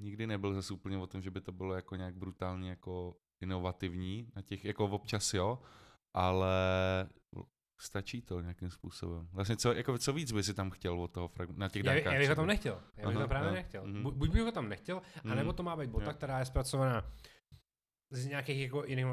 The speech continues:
Speaker 2: materiálů.
Speaker 1: No,
Speaker 2: Hele,
Speaker 1: to, to by mi,
Speaker 2: pro,
Speaker 1: tak
Speaker 2: pro
Speaker 1: by to
Speaker 2: mě,
Speaker 1: mělo
Speaker 2: je,
Speaker 1: být,
Speaker 2: je,
Speaker 1: no.
Speaker 2: jak já si představuju geniální kolabo, geniální kolabo jsou,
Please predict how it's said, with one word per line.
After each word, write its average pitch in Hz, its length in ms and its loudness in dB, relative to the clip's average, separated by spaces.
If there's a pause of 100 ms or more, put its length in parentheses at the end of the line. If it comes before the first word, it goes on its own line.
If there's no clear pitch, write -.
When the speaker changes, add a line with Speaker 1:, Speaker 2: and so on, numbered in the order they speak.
Speaker 2:
materiálů. 117 340 -2
Speaker 1:
No, 143 200 4
Speaker 2:
Hele, 139 220 4
Speaker 1:
to, 131 80 -8
to 127 100 -2
by 120 120 0
mi, 117 80 4
Speaker 2:
pro, - 100 8
Speaker 1:
tak 117 120 4
Speaker 2:
pro 156 100 6
Speaker 1:
by 147 60 4
to 120 80 4
Speaker 2:
mě, 110 80 2
Speaker 1:
mělo 104 120 2
Speaker 2:
je, 92 60 -2
Speaker 1:
být, 90 120 -4
Speaker 2:
je, 87 80 -2
Speaker 1:
no. 87 120 -2
Speaker 2:
jak 131 100 0
já 151 120 -2
si - 80 -8
představuju 127 420 -4
geniální 135 520 0
kolabo, 107 320 -4
geniální 131 420 -2
kolabo 113 280 -2
jsou, 113 240 -4